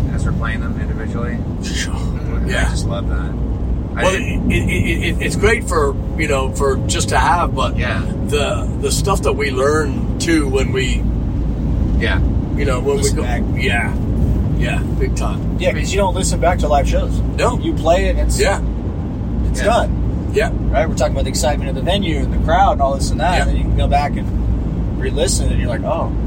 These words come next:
Speaker 3: hey, that was fucking cool."
Speaker 1: Yeah.
Speaker 3: Like,
Speaker 2: Yeah. All right, one more question, then we'll call it a night. Let's call it a Slappercast.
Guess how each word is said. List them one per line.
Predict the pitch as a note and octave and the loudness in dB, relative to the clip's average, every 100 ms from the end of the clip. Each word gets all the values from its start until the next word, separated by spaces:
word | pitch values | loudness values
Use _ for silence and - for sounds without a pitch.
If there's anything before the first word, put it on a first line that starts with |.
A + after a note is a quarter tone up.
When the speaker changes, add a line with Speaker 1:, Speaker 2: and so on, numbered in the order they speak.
| - - - - - | -2 0 0 2 2
Speaker 3:
hey, | - | 2
that | E3 | 2
was | F3 | 2
fucking | G#3 G3+ - G#3 | 2 2 2 2
cool." | G#3 F#3+ | 2 2
Speaker 1:
Yeah. | F#3+ - | 2 2
Speaker 3:
Like, | - | 2
Speaker 2:
Yeah. | G#3+ - - - - - - - C3 | 2 2 2 2 2 2 2 2 4
All | E3+ | 4
right, | - | 4
one | G#3+ A3 | 4 4
more | G#3+ | 2
question, | - G#3 G3 F3 | 2 0 0 0
then | F3 E3+ | 0 -2
we'll | E3 | 0
call | F3 F3 E3+ | 0 2 0
it | |
a | D#3+ | 0
night. | D#3+ D#3 C#3+ - - - - - - - | 0 0 0 0 -2 -2 -2 -2 -2 0
Let's | D#3+ - | 0 0
call | E3+ D#3+ D3+ | 0 2 2
it | |
a | C#3 | 2
Slappercast. | - E3 D3+ C#3+ C#3 A#2+ - - | 2 2 0 -2 0 0 0 -2